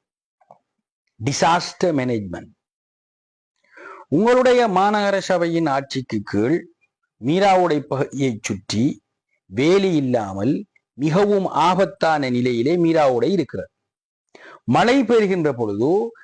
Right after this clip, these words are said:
அந்த மீராவுடையில் இருக்கின்ற கட்டு மறைந்து போவதனால் முன்னுக்கு பின்னுக்கு என்ன வித்தியாசம் இருக்கிறது என்று தெரியாமல்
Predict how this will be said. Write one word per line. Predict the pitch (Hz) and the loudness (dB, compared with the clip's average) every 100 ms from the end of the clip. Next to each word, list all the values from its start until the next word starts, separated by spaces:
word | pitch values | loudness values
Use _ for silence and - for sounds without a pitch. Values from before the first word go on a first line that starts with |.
| - - | -20 -8
அந்த | - 190 196 | -2 2 2
மீராவுடையில் | 180 214 254 254 233 208 202 | 2 2 4 6 6 4 4
இருக்கின்ற | 185 165 160 147 139 - | 2 0 0 0 0 -4
கட்டு | - 180 170 - 240 208 | -2 -2 -2 -4 0 0
மறைந்து | 113 117 170 220 202 - | 0 0 2 2 0 0
போவதனால் | 131 110 101 98 120 139 147 143 - _ _ _ _ _ | -2 -2 -2 -2 0 0 0 -4 -8 _ _ _ _ _
முன்னுக்கு | _ 127 190 247 277 277 254 220 - | _ -2 2 4 2 0 -4 -4 -2
பின்னுக்கு | 208 214 196 - 170 | 0 0 -2 0 2
என்ன | 175 226 214 | 2 2 0
வித்தியாசம் | 180 - 190 175 180 160 | -2 0 2 2 0 0
இருக்கிறது | 156 147 151 139 | -2 -2 0 0
என்று | 135 123 120 - | 0 -2 -6 -4
தெரியாமல் | 147 185 202 135 104 110 139 151 | -2 2 2 2 0 -2 0 -2